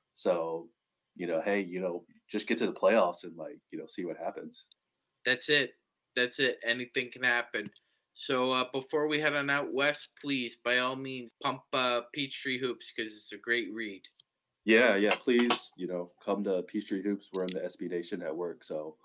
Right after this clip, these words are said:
Speaker 1: um, yeah, Peachtree Hoops, we're all, like, Atlanta Hawks coverage. So, yeah, yeah, re-, read the blog and, you know, follow me. I got my social media on the blog as well. So, um, yeah, yeah, I'd appreciate if you, you guys, you know, came in,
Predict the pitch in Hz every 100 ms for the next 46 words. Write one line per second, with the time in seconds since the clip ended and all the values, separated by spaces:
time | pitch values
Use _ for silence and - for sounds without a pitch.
0 | _ _ 80 80 78 104 - 95 98 -
1 | 92 87 87 87 82 80 80 80 85 85
2 | 80 - 95 90 90 87 85 - - _
3 | - - 87 - 90 101 85 80 85 -
4 | 92 87 - 95 - 95 95 98 98 92
5 | 82 80 80 76 76 - 98 90 87 87
6 | 87 85 85 - 85 - 82 85 82 82
7 | 82 - _ _ _ - 80 78 82 80
8 | 80 85 82 78 - 78 78 - _ _
9 | _ _ _ - 78 76 78 76 78 82
10 | 92 92 82 87 85 - 95 - 87 87
11 | 87 85 80 87 87 82 82 87 80 90
12 | 85 85 82